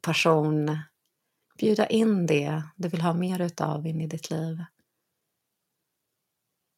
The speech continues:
Och du kan omge dig med, eh, färger som påminner om elden. Gul, orange, guld, vit. Och vi har även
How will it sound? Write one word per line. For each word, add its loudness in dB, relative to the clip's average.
Och -4
du 2
kan 2
omge 4
dig 0
med, -2
eh, -4
färger -2
som 0
påminner -4
om -2
elden. -6
Gul, 2
orange, -2
guld, 0
vit. 0
Och -2
vi -6
har 2
även 0